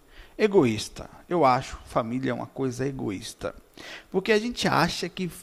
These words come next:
"Pô, eu sou super bom com minha mãe, eu ajudo meus filhos." Grandes merda isso.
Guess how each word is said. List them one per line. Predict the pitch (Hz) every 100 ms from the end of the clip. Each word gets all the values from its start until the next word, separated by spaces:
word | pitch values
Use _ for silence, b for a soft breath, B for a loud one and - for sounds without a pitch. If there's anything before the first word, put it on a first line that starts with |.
| _ -
"Pô, | 175 202
eu |
sou | 190 170
super | - 214 185
bom | 143 143
com | -
minha | 147 143
mãe, | 127 156 202 214 208 190
eu | - 147
ajudo | 135 156 170 160
meus | 151 143
filhos." | - 185 208 220 214 202 - b b b b
Grandes | 190 180 214 240 269 311 - 196 - - -
merda | - 151 175 170 - - -
isso. | - - - - -